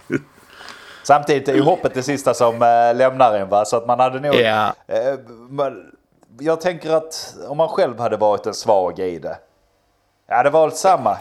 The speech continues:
Speaker 1: Ge mig droger, för fan.
Speaker 2: Ja, jag gillar den också.
Speaker 1: Eh, jag menar,
Speaker 2: Och du
Speaker 1: jag,
Speaker 2: får väl, mm.
Speaker 1: om man försvagar sig för under en lång tid, du,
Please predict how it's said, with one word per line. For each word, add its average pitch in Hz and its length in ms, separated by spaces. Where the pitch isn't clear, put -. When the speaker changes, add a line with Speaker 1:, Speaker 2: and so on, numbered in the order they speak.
Speaker 1:
Ge 135 120
mig 156 140
droger, 151 400
för 117 120
fan. 87 360
Speaker 2:
Ja, 110 280
jag 120 120
gillar 117 240
den 113 140
också. 107 280
Speaker 1:
Eh, 117 60
jag 139 140
menar, 147 160
Speaker 2:
Och 147 60
du 151 60
Speaker 1:
jag, 147 100
Speaker 2:
får 151 200
väl, 127 140
mm. 117 160
Speaker 1:
om 135 100
man 151 140
försvagar 143 540
sig 104 160
för 110 100
under 95 220
en 98 80
lång 131 220
tid, 135 220
du, 120 180